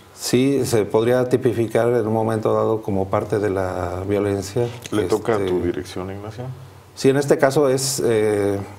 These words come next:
Speaker 1: la coordinación de transversal para la convivencia y la cultura de la paz.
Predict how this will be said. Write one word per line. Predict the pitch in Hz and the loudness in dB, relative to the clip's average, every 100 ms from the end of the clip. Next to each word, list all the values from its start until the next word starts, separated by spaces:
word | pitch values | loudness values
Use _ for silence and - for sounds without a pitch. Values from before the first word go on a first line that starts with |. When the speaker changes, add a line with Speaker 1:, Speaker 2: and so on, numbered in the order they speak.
| - - - - - - - | -20 -20 -20 -20 -20 -20 -6
Speaker 1:
la | 110 110 | -2 0
coordinación | - 104 110 110 127 127 139 139 120 | 0 0 0 0 0 0 0 -2 -2
de | 98 | -2
transversal | 101 104 98 104 - 123 | 0 -2 0 -2 0 -2
para | 127 98 98 95 104 | 0 0 0 -2 -2
la | 95 98 | -4 -4
convivencia | 98 98 101 113 107 | -2 -2 0 0 -2
y | 104 | -2
la | 95 | -2
cultura | 101 95 107 | -4 -2 -2
de | 110 | -2
la | |
paz. | 110 135 135 | -2 -2 -4